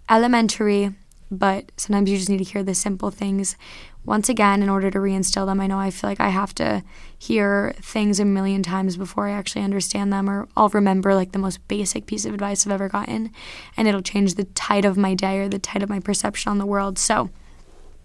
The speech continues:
that is my blog post. It is currently spring break. My spring break started, I guess, technically yesterday afternoon, because I finished my class at twelve fifteen, and then I had,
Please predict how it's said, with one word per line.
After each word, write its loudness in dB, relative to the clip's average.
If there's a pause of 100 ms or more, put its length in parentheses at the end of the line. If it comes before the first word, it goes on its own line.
(180)
that 8 (560)
is -4
my 4
blog 12
post. 4
It 4
is 4 (100)
currently 2 (160)
spring 2
break. 2 (260)
My 0
spring 0
break 0
started, 2
I 0
guess, -2
technically -2
yesterday -2 (520)
afternoon, 4
because 2
I 0
finished -2
my -4
class 0 (140)
at 0 (600)
twelve -6
fifteen, -2
and 2
then 2
I 0
had, 0